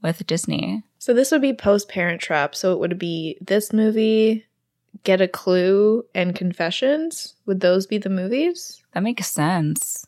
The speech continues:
Speaker 2: 'Cause I think Get a Clue was, like, shortly after this.
Speaker 1: I mean, Get a Clue is definitely the other one.
Speaker 2: Yeah.
Speaker 1: Did Confessions have a,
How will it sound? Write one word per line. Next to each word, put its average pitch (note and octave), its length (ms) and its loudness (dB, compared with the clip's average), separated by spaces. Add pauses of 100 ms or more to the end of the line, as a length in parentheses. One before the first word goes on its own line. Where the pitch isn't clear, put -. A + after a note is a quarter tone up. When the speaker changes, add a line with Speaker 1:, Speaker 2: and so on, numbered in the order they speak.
(120)
Speaker 2:
'Cause G#3+ 120 -2
I G#3 80 2
think G#3 380 2
Get F#3+ 160 4
a G3 80 4
Clue F#3+ 320 2
was, F3+ 160 0
like, E3+ 160 -4
shortly F#3 500 0
after E3+ 340 -2
this. D#3+ 580 -4 (200)
Speaker 1:
I G3 60 2
mean, G3 160 2
Get G3 140 4
a G3 40 2
Clue G3+ 180 0
is F#3 180 -2
definitely - 680 0
the - 160 -2
other - 260 0
one. - 380 -2 (160)
Speaker 2:
Yeah. E3 380 -4 (160)
Speaker 1:
Did G3+ 180 0
Confessions G3+ 960 0 (320)
have E3 300 2
a, - 420 2